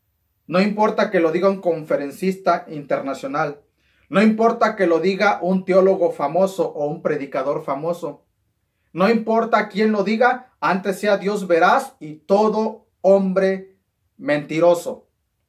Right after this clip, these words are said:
El problema es que los seres humanos ensalzan y exaltan a sus líderes, a sus predicadores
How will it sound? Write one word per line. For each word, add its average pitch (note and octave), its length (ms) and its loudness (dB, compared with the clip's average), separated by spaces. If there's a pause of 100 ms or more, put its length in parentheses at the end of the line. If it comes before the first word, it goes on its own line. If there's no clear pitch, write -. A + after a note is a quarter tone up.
(1300)
El E3 180 0
problema F#3+ 420 2
es G#3+ 100 -2
que F#3 180 2
los D#3 160 -4
seres F#3+ 300 2
humanos F#3+ 500 -2 (540)
ensalzan F3 960 0 (120)
y C#3+ 160 -4
exaltan F#3+ 880 0 (320)
a - 160 0
sus D3 300 -8
líderes, F#3 680 -4 (640)
a E3 120 0
sus E3 140 -4
predicadores D#3 1040 0